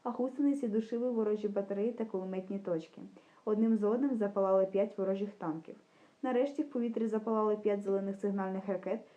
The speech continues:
сповістивши інших, що шлях до міста відкритий. Батарея відсікала одну ворожу атаку за іншою.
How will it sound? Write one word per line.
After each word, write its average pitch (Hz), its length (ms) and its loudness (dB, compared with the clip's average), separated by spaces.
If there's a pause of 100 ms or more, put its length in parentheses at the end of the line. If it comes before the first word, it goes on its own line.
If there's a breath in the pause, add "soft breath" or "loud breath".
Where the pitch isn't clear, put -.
(120)
сповістивши 254 600 -4
інших, 240 400 -2
що - 180 -4
шлях 226 340 -2
до 226 100 0
міста 202 360 -2
відкритий. 156 580 -4 (380 loud breath)
Батарея 269 440 2
відсікала 226 540 2
одну 208 320 2
ворожу 214 360 2
атаку 226 360 0
за 220 120 2
іншою. 175 500 -2